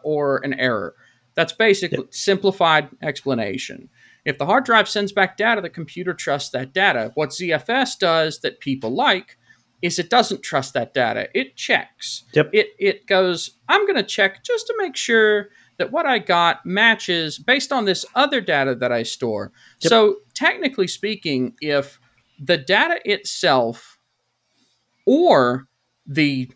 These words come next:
Speaker 1: uh, checksum C R C, they like to use
Speaker 2: Yep.
Speaker 1: those interchangeably, even though they're not. Um, I always forget which one's technically correct, but I believe it's checksums.
Speaker 2: Yeah, it's checksums.
Speaker 1: But if either one gets mangled, then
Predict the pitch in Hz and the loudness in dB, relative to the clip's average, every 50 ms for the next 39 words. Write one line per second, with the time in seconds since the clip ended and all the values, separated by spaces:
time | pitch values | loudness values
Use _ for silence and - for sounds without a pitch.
0 | _ _ _ _ _ _ _ - 131 120 113 - - - - - - - - - | _ _ _ _ _ _ _ -2 0 0 0 -2 -4 -2 -2 -2 -2 -4 -8 -4
1 | - 139 135 135 135 131 123 - - 160 156 151 139 135 131 135 - 151 143 139 | -2 0 2 2 2 2 0 -2 -4 -2 2 4 4 4 4 2 -2 -2 0 2
2 | 170 185 196 208 196 202 - 180 160 160 165 170 175 160 147 131 131 131 - 139 | 2 4 4 4 2 0 -4 -10 -8 -2 2 4 4 4 4 2 2 2 0 -2
3 | 131 131 117 - - 160 143 139 135 131 135 117 131 131 131 131 127 127 123 123 | -2 -2 -4 -6 -2 0 0 2 2 0 0 -2 0 2 2 2 2 0 0 0
4 | 120 113 113 113 117 127 147 143 135 123 120 - - - - - - - _ - | 0 -2 -2 -2 0 2 2 4 4 4 2 0 -2 -8 -20 -20 -20 -20 _ 0
5 | 143 135 127 123 120 113 107 110 _ _ _ _ _ _ _ _ _ _ _ _ | 2 4 4 6 4 2 0 -2 _ _ _ _ _ _ _ _ _ _ _ _
6 | - - 139 127 113 104 107 104 - - - 101 117 - - 117 123 - 123 117 | -8 -2 0 2 2 2 0 -4 -6 -8 -8 -6 -6 -6 -6 -6 -8 -6 -4 -4
7 | 120 117 - - 113 - 123 131 - 120 117 - - 117 113 104 95 - _ _ | -4 -4 -4 -4 -4 -4 -4 -6 -6 -6 -6 -4 -4 -2 -2 -2 -2 -4 _ _
8 | - 117 120 110 - - _ _ _ _ _ _ _ - - 131 131 131 127 131 | -6 -4 -4 -4 -4 -8 _ _ _ _ _ _ _ -8 -6 -4 -2 0 0 0
9 | 123 117 117 - - - 120 101 104 - - - 98 - 131 110 104 101 - - | 0 -2 -4 -8 -8 -8 -6 -8 -8 -8 -10 -8 -2 0 0 0 0 -2 -4 0
10 | - 117 - - - 123 113 - - 190 190 - 269 330 392 392 359 240 240 262 | 0 0 0 0 0 0 2 2 2 0 2 2 4 4 4 4 4 4 4 4
11 | 262 233 190 170 - - 147 143 139 139 156 160 185 202 208 208 - - - _ | 4 4 4 2 2 2 2 4 4 4 4 4 4 2 2 2 0 -8 -20 _
12 | - - _ _ _ _ _ - 131 170 165 156 151 151 151 151 147 135 131 135 | -20 -20 _ _ _ _ _ -4 0 2 4 4 4 4 4 4 2 2 0 -2